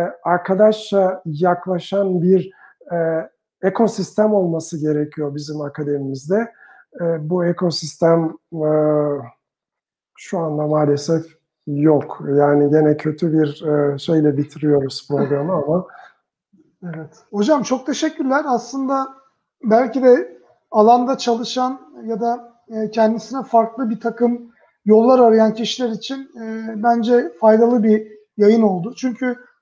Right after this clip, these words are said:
Speaker 2: bize çok fazla öğrenci, e, gün içinde, e, farklı zamanlarda elektronik postayla ulaşıp veya,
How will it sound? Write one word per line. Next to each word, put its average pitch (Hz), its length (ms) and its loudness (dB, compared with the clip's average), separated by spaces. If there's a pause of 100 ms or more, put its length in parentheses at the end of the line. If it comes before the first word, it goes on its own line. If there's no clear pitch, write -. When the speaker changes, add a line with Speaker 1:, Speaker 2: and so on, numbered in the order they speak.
(240)
Speaker 2:
bize 254 220 0
çok 302 240 0
fazla 233 320 4
öğrenci, 233 480 2
e, - 480 -10
gün 226 300 -2
içinde, 233 680 -2 (500)
e, 220 100 -6
farklı 226 400 2
zamanlarda 226 880 4 (160)
elektronik 233 500 0
postayla 226 500 0
ulaşıp 208 460 -6
veya, 220 340 4